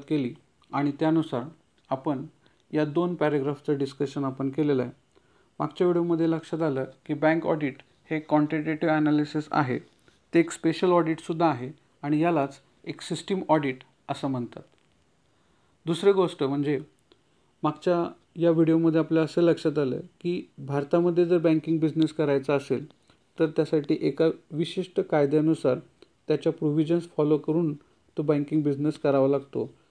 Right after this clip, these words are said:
आणि या ऑडिटच्या संदर्भामध्ये आपल्याला असं लक्षात आलं की ऑडिटरला या सर्व प्रोव्हिजन्स माहिती असणं गरजेचं आहे, तरच तो काय करू शकतो, चांगल्या पद्धतीचं ऑडिट करू शकतो.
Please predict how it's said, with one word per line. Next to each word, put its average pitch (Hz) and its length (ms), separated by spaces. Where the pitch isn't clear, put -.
आणि 143 220
या 156 200
ऑडिटच्या 156 520
संदर्भामध्ये 151 760
आपल्याला 156 460
असं 147 220
लक्षात 156 380
आलं 135 200
की 190 280
ऑडिटरला 165 680
या 170 180
सर्व 165 340
प्रोव्हिजन्स 143 640
माहिती 135 400
असणं 147 380
गरजेचं 127 460
आहे, 120 240
तरच 160 280
तो 151 60
काय 139 180
करू 135 200
शकतो, 135 440
चांगल्या 135 280
पद्धतीचं 127 680
ऑडिट 127 300
करू 117 220
शकतो. - 380